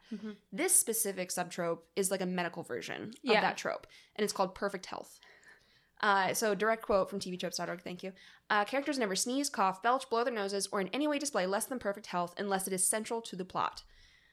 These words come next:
Speaker 2: Uh, a simple cough might warrant a subplot to handle the ramifications if it is not itself a symptom of terminal disease.
Speaker 1: Mm-hmm.
Speaker 2: If ever such symptoms have no plot significance,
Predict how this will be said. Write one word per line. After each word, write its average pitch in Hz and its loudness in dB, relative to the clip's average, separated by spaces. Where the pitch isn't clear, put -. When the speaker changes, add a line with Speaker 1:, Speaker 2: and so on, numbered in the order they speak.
Speaker 2:
Uh, 202 4
a 208 0
simple 233 2
cough 220 0
might 214 0
warrant 196 0
a - -4
subplot 202 0
to 214 -6
handle 202 0
the 196 -4
ramifications 202 -2
if 196 -4
it 196 -2
is 185 0
not 202 0
itself 196 -2
a 190 -4
symptom 190 -2
of 180 -4
terminal 180 -4
disease. 165 -6
Speaker 1:
Mm-hmm. 226 -6
Speaker 2:
If 220 -4
ever 240 0
such 226 -2
symptoms 190 -2
have 185 -4
no 202 0
plot 220 0
significance, 190 -4